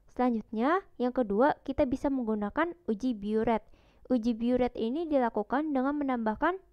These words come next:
natrium hidroksida dan C U S O empat atau tembaga sulfat. Nah, uji biuret ini bereaksi positif dengan senyawa yang mengandung ikatan peptida.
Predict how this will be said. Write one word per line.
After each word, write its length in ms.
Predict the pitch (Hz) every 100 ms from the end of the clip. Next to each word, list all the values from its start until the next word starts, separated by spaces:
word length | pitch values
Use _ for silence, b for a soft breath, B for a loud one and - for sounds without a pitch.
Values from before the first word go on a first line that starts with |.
| -
natrium 320 | 240 - 294
hidroksida 720 | 330 302 247 247 220 196 254 -
dan 240 | 226 320 349 b b b -
C 80 | 165
U 160 | - 285
S 160 | 254 233
O 80 |
empat 400 | - 208 - 302
atau 160 | 262 285
tembaga 480 | - 269 220 208 262
sulfat. 560 | 269 247 - 190 269 - b b b
Nah, 240 | - 214 196 -
uji 240 | 220 220
biuret 400 | 214 226 220 -
ini 320 | 214 220 330
bereaksi 400 | 262 220 214 294
positif 560 | - 254 - 208 277 294
dengan 320 | 226 214 285 -
senyawa 480 | - 233 208 240 -
yang 240 | 294 320
mengandung 400 | 285 220 247 294
ikatan 400 | 254 - 220 254
peptida. 560 | - 247 294 277 269